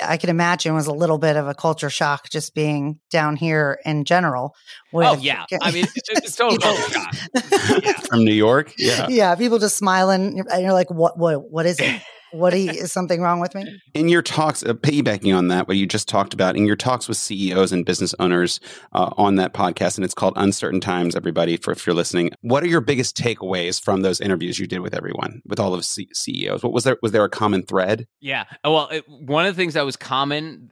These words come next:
Speaker 2: and now we're probably sick of the word, but it's pivoting. From day one, all of, I mean, now we kinda laugh and we go, "Oh, pivot, Jesus, I've heard that word so many times." And I pro-, and I did. Trust me, I did. I apologize for anyone else listening to this right now.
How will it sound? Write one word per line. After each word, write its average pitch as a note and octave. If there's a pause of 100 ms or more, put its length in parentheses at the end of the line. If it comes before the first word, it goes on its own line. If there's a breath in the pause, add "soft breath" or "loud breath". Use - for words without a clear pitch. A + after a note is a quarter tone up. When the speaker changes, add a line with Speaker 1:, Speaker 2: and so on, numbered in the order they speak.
(120)
Speaker 2:
and G#2+
now C3
we're A#2
probably G#2
sick -
of C#3
the G#2
word, F#2
but A2
it's - (200)
pivoting. G#2 (500 soft breath)
From C3 (160)
day E3+
one, D3+ (360)
all D#3
of, D3+
I D3+
mean, C#3+
now D3
we C3+
kinda C3
laugh A#2+
and A2+
we A2+
go, A2+
"Oh, G2+
pivot, G2+
Jesus, G#2
I've F#2
heard G#2
that G2+
word G#2
so G#2
many F#2+
times." F2
And D#3
I D3
pro-, D#3
and D3
I C3
did. A#2+
Trust -
me, G2
I A2+
did. A#2+
I G#2+
apologize A#2+
for -
anyone A#2
else A2
listening A2+
to -
this G#2
right G#2+
now. A2